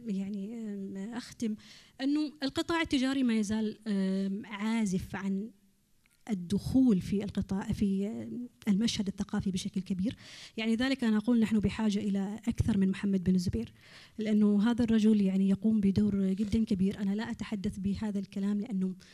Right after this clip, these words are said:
يعني صاحب المؤسسة التي أنا موظفة فيها، ولكن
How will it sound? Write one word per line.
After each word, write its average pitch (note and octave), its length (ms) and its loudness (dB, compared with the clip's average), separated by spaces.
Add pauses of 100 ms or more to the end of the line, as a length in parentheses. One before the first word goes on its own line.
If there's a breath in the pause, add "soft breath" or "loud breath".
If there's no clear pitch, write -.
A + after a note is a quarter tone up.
(280 loud breath)
يعني G#3+ 240 -2
صاحب G#3+ 320 -4
المؤسسة G3+ 440 -2
التي F#3+ 420 -6
أنا G3 120 0
موظفة F#3+ 420 -2
فيها، B3 320 -2
ولكن G3+ 380 -4